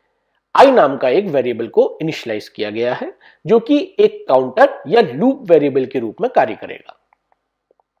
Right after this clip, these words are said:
Loop जब execute होता है, तो i की value one से बढ़कर सिक्स हो जाती है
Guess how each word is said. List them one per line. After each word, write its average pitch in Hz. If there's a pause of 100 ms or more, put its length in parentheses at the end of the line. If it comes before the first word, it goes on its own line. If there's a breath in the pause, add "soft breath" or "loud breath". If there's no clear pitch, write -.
(540)
Loop 220
जब 160
execute 131
होता 170
है, 226 (400 soft breath)
तो -
i 233
की 262
value 165
one 175
से 233
बढ़कर 165 (180)
सिक्स -
हो 120
जाती 101
है -